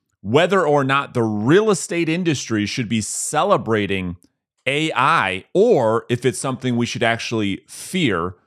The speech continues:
And then we'll talk about how Wall Street got it wrong when it comes to the housing market in twenty twenty-three. So before we jump into today's episode, if you're a real estate agent watching or listening to the show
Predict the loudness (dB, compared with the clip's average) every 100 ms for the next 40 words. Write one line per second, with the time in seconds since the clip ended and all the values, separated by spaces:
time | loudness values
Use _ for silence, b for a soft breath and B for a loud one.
0 | _ _ _ 0 2 2 2 2 2 2
1 | 4 4 0 0 2 2 2 2 2 -2
2 | -4 -2 0 0 0 0 2 0 -4 -10
3 | _ _ _ -6 -4 0 -2 -2 -2 -2
4 | 2 0 0 -4 -2 -2 -2 -4 -4 -6
5 | -6 -6 -4 -6 -6 -6 -6 -8 -8 -8
6 | -12 _ _ _ -6 2 4 4 0 2
7 | 2 2 2 0 0 0 -2 -2 0 0
8 | 0 -2 -2 2 2 0 -2 -2 -2 -2
9 | -2 -2 -2 -4 -10 _ _ -4 0 2
10 | 2 4 2 2 0 0 0 -2 -4 _
11 | -8 0 2 2 -2 -2 0 0 0 -2
12 | 0 -2 0 -2 -2 -2 -2 0 2 2
13 | 2